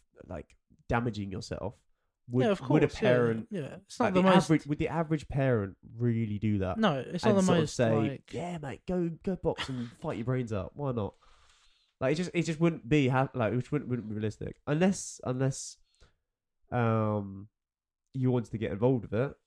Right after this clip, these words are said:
Speaker 1: Um, then you, uh, get suggested to it. But, uh, yeah.
Speaker 2: Anyway, I think let's finish up. So we spoke about this one enough. What do you guys think? Would you, would you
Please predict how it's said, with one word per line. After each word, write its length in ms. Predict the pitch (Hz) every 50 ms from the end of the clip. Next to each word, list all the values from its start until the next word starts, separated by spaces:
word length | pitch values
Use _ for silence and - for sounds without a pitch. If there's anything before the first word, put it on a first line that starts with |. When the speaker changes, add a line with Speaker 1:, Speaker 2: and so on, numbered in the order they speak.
| _ -
Speaker 1:
Um, 600 | 101 107 107 107 107 107 104 104 104 104 107 113 - _ _ _ _ _ _ _ _ _
then 480 | - 117 113 110 107 104 104 101 98 104 - _ _ _ _ _ _ _ _ _ _ _ _ -
you, 340 | 107 101 98 98 98 95 92
uh, 360 | 95 95 95 - - - - 135 147 - _ - - _ _
get 120 | - - -
suggested 380 | 120 101 101 107 120 - - - - - -
to 120 | - -
it. 60 | - - _ 160 _
But, 120 | - - - -
uh, 200 | - - - - 139 147 _ _ _ _ _ _ _ _ _ _ _ _ _ _ _ _ _ _ _ _ _ _ _ _ _ _ _ _ _ _ _ _ _ _ _ _ _ _ _ _ _ - - - _ _ _ -
yeah. 160 | 104 98 92 -
Speaker 2:
Anyway, 180 | 151 147 143
I 40 | 143
think 180 | 156 180 180 170
let's 140 | 170 160 -
finish 280 | - 170 156 - -
up. 160 | 147 147 - _ _ _
So 340 | - - 165 156 156 151 147 - _ _ _ _ _ _ _ _ _ _ _ _ _ _ _ _ _
we 80 | 165
spoke 200 | 151 - 170 156
about 120 | 143 143 139
this 140 | 143 - -
one 80 | 143
enough. 200 | 143 147 151 - _
What 280 | 143 143 180 185 180 170
do 60 | 180
you 60 | 165
guys 140 | 160 156 156
think? 160 | 151 147 143
Would 180 | 147 147 - -
you, 120 | 156 151 - _ _ _ -
would 160 | 160 160 151 - -
you 260 | 156 147 143 135